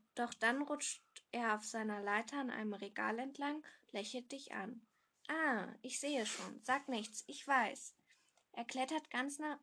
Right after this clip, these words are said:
oben auf die Leiter und beginnt, eine helle Schachtel vorsichtig aus einem großen Haufen zu ziehen. „Wer weiß, vielleicht ist dies hier der richtige Zauberstab.“ Und dann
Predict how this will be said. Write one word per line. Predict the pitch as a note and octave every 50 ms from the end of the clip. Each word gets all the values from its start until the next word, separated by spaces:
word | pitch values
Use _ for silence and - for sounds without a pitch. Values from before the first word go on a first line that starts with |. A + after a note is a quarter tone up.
| _ _ _
oben | - A3+ A#3 A#3+ B3+ C4 C4
auf | - - A#3 A#3
die | - - A3+ A3+ - _ -
Leiter | - G#3 G3+ G#3 G#3+ G#3+ - C#4+ D4
und | D4 C#4+
beginnt, | C#4 B3 A3+ A#3 A#3 A3+ -
eine | - G#3+ G#3
helle | G3+ A3 A#3 A3+ B3+ C#4 C4
Schachtel | - - - A3+ A#3 - - A#3 A#3
vorsichtig | A3+ - G#3+ G#3 A3 A#3 A3+ - - B3 B3 - -
aus | B3 A#3 -
einem | - G#3+ G#3+ -
großen | - - - A#3 A#3 - C4 C4 B3+ A3
Haufen | G3+ G#3 - - A3
zu | G#3+ - - _
ziehen. | - - - - G#3+ A3 A#3+ A#3 - _ - A#3 - - - - - - - - - - - - - _
„Wer | - C#4+ D4
weiß, | D4 D#4+ D#4 C#4+ D4 - -
vielleicht | - B3 A3 G#3+ G#3+ A#3+ -
ist | - - - -
dies | D#4+ D#4+ -
hier | - C4 A3
der | G#3+ G#3 - -
richtige | A3+ A#3 - - - - - -
Zauberstab.“ | - - - - - - - A3 - - - - - - _ _ - _ _
Und | A#3 A#3 A3+
dann | G#3+ G#3+ G#3+ G#3+